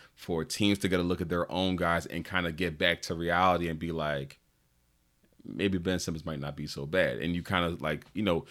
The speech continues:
his value will c-, almost start to regulate itself again as basketball is played again. So I think that's, that's what happens. Um, there was also another wrinkle that I saw from, I wanna say it was, uh, Jason Dumas,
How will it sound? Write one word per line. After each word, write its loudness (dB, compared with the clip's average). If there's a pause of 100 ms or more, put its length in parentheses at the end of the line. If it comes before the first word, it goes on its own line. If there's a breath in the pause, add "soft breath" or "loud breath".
(120 loud breath)
his 4
value 8
will 0
c-, -10
almost 2
start 4
to 0
regulate 2
itself 0
again 2 (280 loud breath)
as 4
basketball 2 (160)
is 0
played 2
again. -6 (420 loud breath)
So 0
I 8
think 0
that's, 2 (120)
that's 0
what 2
happens. 0
Um, -2 (440 loud breath)
there 4
was 6
also 6
another 4
wrinkle 0 (120)
that 0
I 4
saw 2 (340 soft breath)
from, 2
I -4
wanna 2
say 2
it -2
was, -4
uh, -4
Jason 0
Dumas, 0